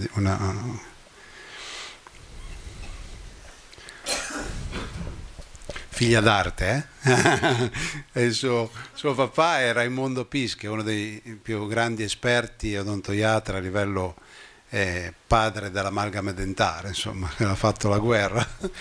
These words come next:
e sta ancora lottando parecchio. Allora, qui c'è la sua foto. E cosa sono le,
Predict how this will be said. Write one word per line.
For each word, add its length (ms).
e 100
sta 140
ancora 320
lottando 480
parecchio. 480
Allora, 300
qui 320
c'è 380
la 140
sua 380
foto. 540
E 120
cosa 240
sono 320
le, 140